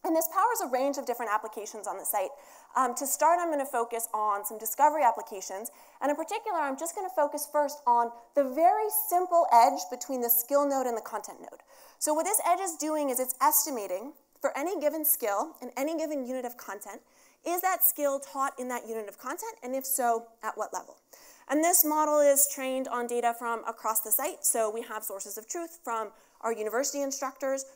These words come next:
who are reporting what they're teaching, sources of truth that's crowdsourced from learners across the platform who report what they're learning as they're moving through content. And we also have features of the model that come from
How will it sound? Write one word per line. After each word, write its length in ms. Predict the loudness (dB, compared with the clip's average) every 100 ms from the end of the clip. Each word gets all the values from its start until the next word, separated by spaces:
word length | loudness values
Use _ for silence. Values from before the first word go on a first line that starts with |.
| -6
who 100 | -4
are 100 | -2
reporting 400 | -2 -2 0 0
what 140 | -2
they're 140 | -2 -4
teaching, 460 | -6 -8 -6 -6
sources 360 | -6 -4 -4 -4
of 140 | -6 -6
truth 160 | -8
that's 200 | -6 -8 -8
crowdsourced 560 | -2 2 2 0 -6
from 200 | -6 -6
learners 380 | -4 -2 -2 -4
across 280 | -6 -6 -6
the 100 | -6
platform 500 | -8 -12 -8 -6 -6
who 160 | -6 -6
report 320 | -4 -4 -4
what 220 | -4 -4
they're 120 | -4 -4
learning 400 | -2 -2 -4 -4
as 140 | -6
they're 140 | -6
moving 240 | -4 -4 -6
through 120 | -10
content. 340 | -10 -10 -10 -12 _ -20 -20 -20 -2
And 100 | 2
we 80 | 4
also 180 | 2 2
have 140 | -4
features 320 | -2 -4 -4 -4
of 120 | -4
the 60 |
model 420 | -4 -2 0 0 -2 -6
that 180 | 2 2
come 240 | 2 -4 -4
from 400 | -4 -2 -2